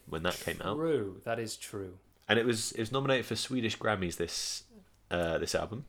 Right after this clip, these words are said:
Speaker 2: Didn't know Swedish Grammys existed until I started looking up this album.
Speaker 1: They're the Grammys with an I instead of a Y.
Speaker 2: Ah,
Speaker 1: Uh,
Speaker 2: classic.
Speaker 1: but they lost it In Flames. I reckon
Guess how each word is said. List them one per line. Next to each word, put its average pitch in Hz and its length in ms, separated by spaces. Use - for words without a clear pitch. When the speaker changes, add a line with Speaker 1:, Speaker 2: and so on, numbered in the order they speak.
Speaker 2:
Didn't 165 200
know 151 360
Swedish 143 340
Grammys 147 300
existed 143 420
until 196 280
I 185 280
started 175 300
looking 170 260
up 175 120
this 160 160
album. 196 240
Speaker 1:
They're 87 100
the 87 60
Grammys 95 340
with 92 140
an 90 100
I 87 380
instead 87 260
of 82 80
a 87 40
Y. 78 260
Speaker 2:
Ah, 135 840
Speaker 1:
Uh, 101 60
Speaker 2:
classic. 104 520
Speaker 1:
but 101 300
they 95 200
lost 95 280
it 85 60
In 92 120
Flames. 85 380
I 107 100
reckon 92 480